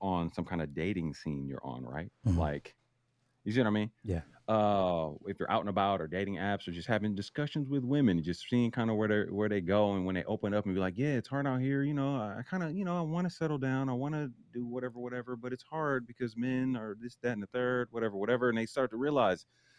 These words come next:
Speaker 1: certain concessions they didn't wanna make or they thought this about their position and thought they were cool, and they start to feel the, they do, the crunch is there.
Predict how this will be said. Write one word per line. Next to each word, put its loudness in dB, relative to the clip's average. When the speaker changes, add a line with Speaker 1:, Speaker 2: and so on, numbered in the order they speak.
Speaker 1:
certain -4
concessions 0
they 2
didn't 2
wanna 4
make 4
or 4
they 2
thought -2
this 0
about 0
their -2
position -2
and 0
thought -2
they 0
were 0
cool, 6
and 4
they 2
start 0
to -8
feel 2
the, 2
they 2
do, 2
the 2
crunch -2
is 2
there. 2